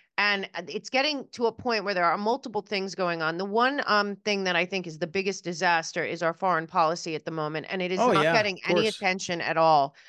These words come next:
Speaker 2: Right,
Speaker 1: And, and
Speaker 2: right.
Speaker 1: one, and, and, and as you watch these people,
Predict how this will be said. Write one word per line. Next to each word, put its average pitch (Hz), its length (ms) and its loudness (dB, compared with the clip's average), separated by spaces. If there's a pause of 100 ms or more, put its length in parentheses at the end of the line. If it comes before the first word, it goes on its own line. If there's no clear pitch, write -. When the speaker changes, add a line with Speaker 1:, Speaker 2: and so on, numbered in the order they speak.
(260)
Speaker 2:
Right, 165 100 4
Speaker 1:
And, - 240 -16
and 175 160 -4
Speaker 2:
right. 139 140 -4
Speaker 1:
one, 220 300 2
and, 180 180 2
and, 185 180 -6
and 185 220 0
as 254 260 2
you 294 100 -4
watch 220 360 4
these 196 180 -10
people, 185 280 -6